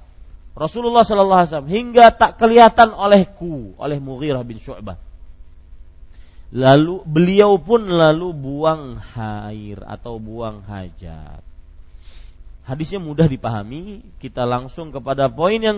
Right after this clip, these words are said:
ketiga, muttafaqun alaih. Muttafaqun alaih hadisnya pun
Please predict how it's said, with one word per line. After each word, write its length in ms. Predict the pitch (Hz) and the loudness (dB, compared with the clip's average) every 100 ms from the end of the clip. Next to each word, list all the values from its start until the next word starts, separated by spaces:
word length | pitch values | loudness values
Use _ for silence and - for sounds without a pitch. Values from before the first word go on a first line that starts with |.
| 190 | 0
ketiga, 400 | 196 196 170 165 | -2 -2 0 -2
muttafaqun 800 | 165 - 180 147 160 - 147 139 | -4 -2 0 2 0 0 -8 -6
alaih. 320 | 123 127 120 - - - - | -2 -2 -2 -6 -20 -20 -16
Muttafaqun 560 | 226 185 147 156 147 | -6 -4 -2 -2 -4
alaih 240 | 139 143 151 | -6 -6 -6
hadisnya 400 | 135 135 135 131 | -6 -10 -10 -12
pun 400 | 117 156 208 | -10 -10 -10